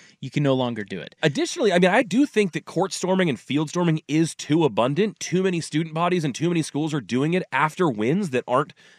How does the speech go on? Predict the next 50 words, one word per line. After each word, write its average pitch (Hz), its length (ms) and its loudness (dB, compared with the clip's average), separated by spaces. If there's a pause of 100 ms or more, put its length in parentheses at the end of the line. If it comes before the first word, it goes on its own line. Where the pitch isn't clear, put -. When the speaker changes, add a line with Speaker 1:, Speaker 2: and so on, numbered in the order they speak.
(120)
Speaker 2:
that 123 320 4
impressive. 160 560 -2
But 214 100 -2
when 220 160 -2
you 233 80 -2
beat 233 220 -2
a - 40 -2
top 233 240 -8
ten 233 220 -4
Duke 208 220 -4
team, 220 180 -4
that's 220 160 -4
Speaker 1:
No, - 80 -4
Speaker 2:
not 127 80 -6
the 139 60 -6
Speaker 1:
I 160 40 -6
agree. 143 140 -2
Speaker 2:
case. - 340 -14
Speaker 1:
I 160 40 -10
Speaker 2:
So 123 120 -2
Speaker 1:
agree. 101 120 -4 (220)
But 220 100 2
if 202 100 4
we're 254 140 0
saying 254 340 -2
something 156 560 -2
worse 220 480 0
is 139 180 -6
going 113 260 -4
to 87 80 -10
happen, - 420 -12 (100)
if 139 140 -6
that's 202 280 4
what 226 220 -2
you're 123 100 -8
saying, - 420 -12 (1040)
I, 330 180 -4
that's 349 240 -4
where 311 100 4
I 226 120 2
question, 135 600 -2 (540)
I 151 80 0
question 143 400 0
it. - 100 -20
Like, 139 200 -4
if, 165 180 -2
if 170 260 0
you're 226 140 0
saying, 208 240 0
"Okay, 175 260 2